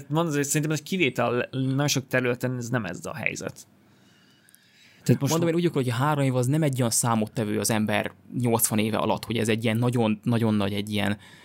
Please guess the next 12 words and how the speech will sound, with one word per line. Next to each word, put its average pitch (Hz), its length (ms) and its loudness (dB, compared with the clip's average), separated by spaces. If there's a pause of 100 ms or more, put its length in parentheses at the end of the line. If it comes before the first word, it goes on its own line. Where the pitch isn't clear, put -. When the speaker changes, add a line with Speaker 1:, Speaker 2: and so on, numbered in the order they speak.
(180)
Speaker 2:
vízválasztó 110 760 0
legyen, 107 260 2
tehát, 107 240 2
hogy - 280 0 (120)
Speaker 1:
Mhm. 135 240 4 (1120)
Speaker 2:
annyi 147 220 2
időd 127 240 4
lesz 123 200 4
még 110 200 4 (460)
dolgozni, 110 480 2
meg, 104 300 0 (100)
meg 110 160 -2